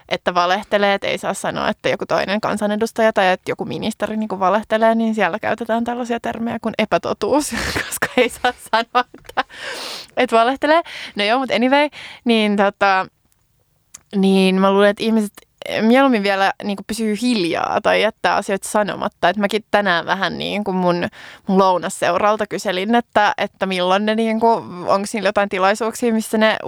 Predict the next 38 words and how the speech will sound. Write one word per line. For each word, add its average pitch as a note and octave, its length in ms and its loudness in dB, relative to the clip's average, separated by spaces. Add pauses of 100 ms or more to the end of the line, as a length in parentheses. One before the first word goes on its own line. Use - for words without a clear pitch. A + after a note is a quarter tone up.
huijaa A3+ 420 2
tai, B3+ 260 2 (480)
tai F#3 240 2
on, F3+ 180 2 (180)
että - 240 -4
ne F3+ 60 -4
käyttäis G3+ 420 0
just A#3 160 -6
jotain G#3+ 240 2
valkoisia G3+ 420 0
valheita, F#3+ 580 2
niin - 240 -8
ne G3+ 80 2
oli F#3+ 100 0
kaikki G3 320 0
silleen, F3+ 360 0
että G3+ 120 -4
no, C4+ 360 4
et B3 140 2
ei A#3 100 2
tuu A#3 140 0
ehkä A#3 240 0
oikein A#3 240 2
mieleen, A3 480 4
mut E3+ 120 -10
tulee F3 220 4
kyllä G3 140 -2
mieleen F#3+ 260 2
paljon G3 280 2
sellaisia F3+ 380 0
tilaisuuksia, F3+ 580 0
tai F3 140 4
siis G3 140 -8
tavallaan, E3 300 2
että F3 120 -4
jättää E3+ 340 0
asioita G3 280 -2
niinku - 160 -12